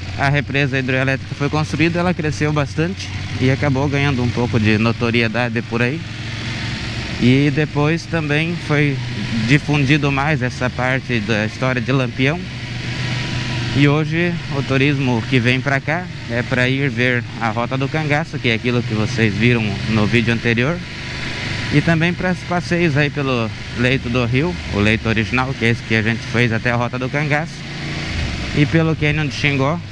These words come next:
que é na parte represada logo acima ali. E hoje, principal fonte de renda aqui de Piranhas é justamente esse turismo que vem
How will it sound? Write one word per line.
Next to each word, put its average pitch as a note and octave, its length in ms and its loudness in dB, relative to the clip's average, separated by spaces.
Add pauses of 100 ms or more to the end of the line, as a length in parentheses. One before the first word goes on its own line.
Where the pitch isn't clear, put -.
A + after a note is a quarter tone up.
(140)
que C3+ 60 -2
é C3+ 60 2
na C#3+ 140 0
parte C#3 340 -2
represada C3 600 0
logo B2 260 -2
acima B2+ 400 0
ali. G2+ 200 2 (1800)
E A2 120 4
hoje, C3 560 2 (160)
principal C3 480 0
fonte C3+ 320 -4
de B2 140 2
renda A#2+ 240 0
aqui B2 160 0
de A#2+ 80 0
Piranhas D3 760 0 (160)
é B2+ 160 4
justamente C3 600 0
esse D3+ 240 0
turismo C#3+ 440 2
que C#3+ 140 0
vem C3 300 2